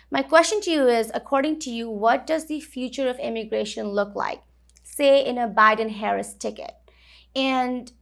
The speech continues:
if so, what will happen to the undocumented and the daca recipients?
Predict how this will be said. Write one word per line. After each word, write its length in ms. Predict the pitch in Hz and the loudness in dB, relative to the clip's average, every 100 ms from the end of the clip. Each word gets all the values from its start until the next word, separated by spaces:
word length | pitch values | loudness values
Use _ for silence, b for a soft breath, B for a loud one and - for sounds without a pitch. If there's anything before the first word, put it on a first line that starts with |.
| _ _ _ - | _ _ _ -4
if 160 | 359 370 | -4 -2
so, 640 | - 285 247 226 226 - | -2 2 4 4 0 -4
what 280 | 226 240 277 | -2 2 4
will 160 | 370 370 | 2 2
happen 480 | 285 262 262 254 254 | 4 4 2 -2 -4
to 140 | 262 | -6
the 140 | 240 - | -8 -6
undocumented 1040 | 233 254 277 294 320 269 220 220 247 302 - _ _ _ - | -4 0 0 -2 -2 0 0 -2 -4 -4 -10 _ _ _ -4
and 160 | 240 247 | -4 -2
the 80 | |
daca 320 | 233 208 214 - | 0 0 -2 -8
recipients? 800 | - - - - - - - | -10 -14 -20 -20 -18 -14 -16